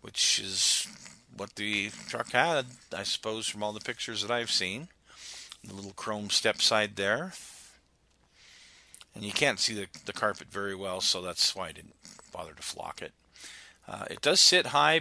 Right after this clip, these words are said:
but again, it rubs in the back. Darn it.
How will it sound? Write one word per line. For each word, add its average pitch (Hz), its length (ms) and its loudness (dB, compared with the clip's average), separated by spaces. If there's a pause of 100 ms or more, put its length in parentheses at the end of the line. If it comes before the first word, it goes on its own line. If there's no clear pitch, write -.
but 123 180 4
again, 113 380 0
it 107 200 -4
rubs 98 440 0
in 95 120 -4
the 95 60 -8
back. - 380 -8 (880)
Darn 117 220 0
it. - 220 -8